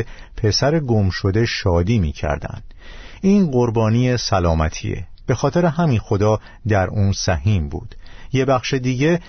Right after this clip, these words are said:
سهم کسی بود که قربانی رو تقدیم می‌کرد و بخشی هم برای کاهن بود،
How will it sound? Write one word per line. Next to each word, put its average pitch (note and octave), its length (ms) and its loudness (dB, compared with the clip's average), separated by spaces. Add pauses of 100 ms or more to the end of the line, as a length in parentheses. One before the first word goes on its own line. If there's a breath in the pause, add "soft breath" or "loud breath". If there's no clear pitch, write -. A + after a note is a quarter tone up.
(100)
سهم C#3+ 460 0
کسی D#3+ 420 -2
بود C#3 260 0
که D3 280 -2
قربانی F#2 540 2
رو G#2+ 120 2
تقدیم F2 720 0
می‌کرد D2+ 480 -4 (240)
و F2+ 180 2
بخشی A2+ 400 0
هم B2 220 2 (300 loud breath)
برای A#2+ 400 2
کاهن G#2 640 0
بود، D#2 240 -8